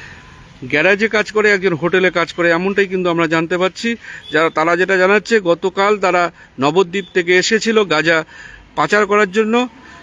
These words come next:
সেই গাঁজার ব্যাগ দুটি যদি তারা পৌঁছে দিতে পারত, তাহলে তারা কিন্তু দু হাজার টাকা পেত। দু হাজার টাকার লোভে পড়েই কিন্তু দুই যুবক নবদ্বীপ থেকে এসেছিল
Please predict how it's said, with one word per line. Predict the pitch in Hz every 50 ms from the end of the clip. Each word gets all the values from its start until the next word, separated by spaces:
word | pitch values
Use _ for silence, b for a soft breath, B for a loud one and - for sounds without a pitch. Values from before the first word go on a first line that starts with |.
| B -
সেই | - 185 202
গাঁজার | 165 156 160 165 170 190 208 190 180
ব্যাগ | - 139 143 143 151 165 175 170
দুটি | 190 208 185 214
যদি | 185 208 196 208
তারা | 180 190 180 180
পৌঁছে | 165 - 170 180 180 - 208 208
দিতে | 220 226 180 220 208
পারত, | 180 190 190 185 - 220 196
তাহলে | 175 185 170 170 185 190 180
তারা | 170 165 156 156
কিন্তু | 143 160 165 170 160
দু | 151 175 170
হাজার | 170 170 160 170 160 -
টাকা | - 156 156 156 135 - - - - -
পেত। | 170 165 - 131 110 101 _ B B B B B B B B B -
দু | 147 180
হাজার | 196 202 214 214 226 226 220 -
টাকার | 226 214 202 214 208 196 202 - B B B B B B
লোভে | 127 135 175 190 196 202 220 220
পড়েই | 190 196 208 208 214 220
কিন্তু | 190 196 220 214 208 180 202 180 143 127 147 139
দুই | 156 190 202 190
যুবক | 156 175 208 196 220 208 170 - - - - - - - - - - - - - - 127
নবদ্বীপ | 143 170 185 214 214 185 202 214 - -
থেকে | - 196 185 202 196
এসেছিল | 190 - 208 214 202 - 214 202